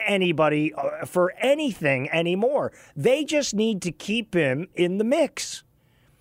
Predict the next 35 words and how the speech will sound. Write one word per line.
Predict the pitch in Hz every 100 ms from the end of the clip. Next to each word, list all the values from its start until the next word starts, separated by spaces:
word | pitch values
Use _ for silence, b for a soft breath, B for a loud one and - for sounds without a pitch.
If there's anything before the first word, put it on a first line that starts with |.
| b
which | 175 202
is | 226 160
what | 151 202 -
they're | 160 214
trying | 208 196 202 233
to | 262
do. | 311 349 359 - - _ b b b b
Why | 165 254
do | 330
you | 330 294
think | - 285 233
they're, | 233 196 156 -
they're | 180
going | 190 190 185 151 B B B
to | -
Fani | - - - - - - 147 202 240
Willis | 240 254 233 143 - - b b b
and | 143 139 -
Tish | - 170 - -
James | 127 220 254 247 202 147 123 - b b b
and | 156 165 147
to | 165
this | 170 147 117
wacko | 110 120 175 196 233 208
judge | 143 220 220 175
in | 208 196 196
Illinois | 214 233 233 240 226
who | 175
decided | 160 180 196 196 190
he |
couldn't | 175 214 214
be | 208 214
on | 220
the | 226
ballot? | 220 240 220 143